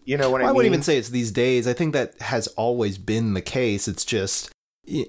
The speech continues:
Speaker 2: I mean, 'cause think about, like, uh, the early two thousands or the late nineties, right? So you said, you mentioned Blade,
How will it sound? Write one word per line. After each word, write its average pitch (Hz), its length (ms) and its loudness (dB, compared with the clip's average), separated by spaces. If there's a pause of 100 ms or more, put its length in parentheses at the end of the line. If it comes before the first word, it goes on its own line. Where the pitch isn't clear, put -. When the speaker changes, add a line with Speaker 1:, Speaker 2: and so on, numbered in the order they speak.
Speaker 2:
I 147 60 2
mean, 143 240 0
'cause 151 200 -4
think 190 160 2
about, 160 260 2
like, 131 240 0
uh, 120 160 2
the 110 120 -4
early 127 460 0
two - 320 -4
thousands 127 580 0
or 104 60 -2
the 98 80 -2
late 90 220 0
nineties, 101 680 -2
right? 95 260 -2
So 123 100 -2
you 117 100 0
said, 123 180 0
you 127 80 -4
mentioned 160 300 0
Blade, 95 360 0